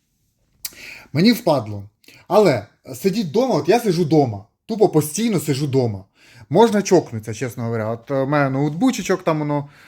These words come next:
е, що в мене ще, дайте покажу. Е, моя любимка-любимка, гітарка моя,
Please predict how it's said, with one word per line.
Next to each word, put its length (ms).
е, 260
що 180
в 40
мене 180
ще, 160
дайте 240
покажу. 360
Е, 680
моя 260
любимка-любимка, 1080
гітарка 560
моя, 420